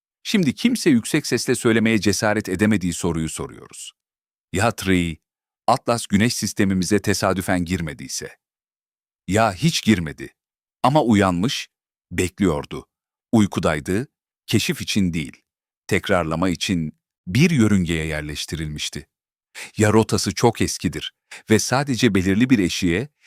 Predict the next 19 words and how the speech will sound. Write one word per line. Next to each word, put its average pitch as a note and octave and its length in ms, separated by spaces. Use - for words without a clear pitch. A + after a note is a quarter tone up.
teknolojik D3 560
farkındalık, D#2 760
kozmik A#2+ 420
merak D2+ 360
ve G2 160
cesaret G2 600
düzeyine F#2 300
ulaşan E2 500
medeniyetlerle G#2 840
kesişecek G2 600
şekilde E2+ 440
hesaplanmıştır. D#2 920
Ya G2 180
da E2+ 220
bu A#2+ 120
çizgiyi F2+ 420
çok - 280
erken E2 320
aşarsak, D2+ 680